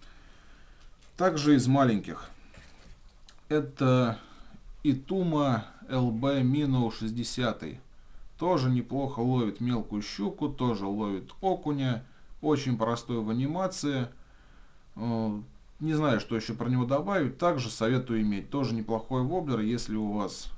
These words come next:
есть популяция микрощуки какой-то, мелкощуки, то будьте уверены, что он у вас её ловить будет. Цвет можете также выбрать любой. В принципе, я не сильно с этим запариваюсь.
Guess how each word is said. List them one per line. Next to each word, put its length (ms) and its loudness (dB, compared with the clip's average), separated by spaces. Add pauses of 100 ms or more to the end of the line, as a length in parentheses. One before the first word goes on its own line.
есть 260 -2
популяция 840 -2
микрощуки 720 -4
какой-то, 480 -2
мелкощуки, 800 -2 (600)
то 260 2
будьте 360 2
уверены, 400 2
что 380 0
он 220 0
у 60 0
вас 240 0
её 160 -4
ловить 320 -2
будет. 360 -6 (680)
Цвет 320 0
можете 300 -4
также 340 -6
выбрать 280 -8
любой. 340 -4
В 40 -10
принципе, 540 -6 (360)
я 200 0
не 100 2
сильно 340 -2
с 100 -6
этим 200 -8
запариваюсь. 680 -6